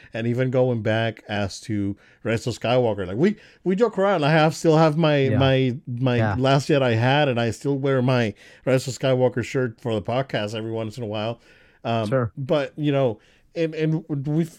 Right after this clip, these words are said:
Speaker 1: you know, we know it's not, right? It's not great.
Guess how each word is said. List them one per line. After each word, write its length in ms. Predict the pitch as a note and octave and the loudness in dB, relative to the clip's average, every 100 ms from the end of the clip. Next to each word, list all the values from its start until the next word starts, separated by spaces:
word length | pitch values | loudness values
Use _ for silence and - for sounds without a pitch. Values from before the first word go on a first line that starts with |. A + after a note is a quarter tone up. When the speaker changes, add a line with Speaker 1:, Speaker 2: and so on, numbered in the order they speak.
| C#3+ | -4
Speaker 1:
you 120 | D3 | 2
know, 100 | D#3+ | 2
we 180 | D3 E3 | 2 2
know 240 | D#3+ E3 | 2 2
it's 180 | D#3+ - | 0 -2
not, 340 | D#3+ C#3+ A2 - | -2 0 -4 -6
right? 320 | A2+ C3+ A#2+ _ _ | -2 -2 -4 _ _
It's 180 | A#2+ G#2+ | -14 -6
not 180 | B2 A2+ | -4 -2
great. 340 | A2+ B2 - | -2 -2 -2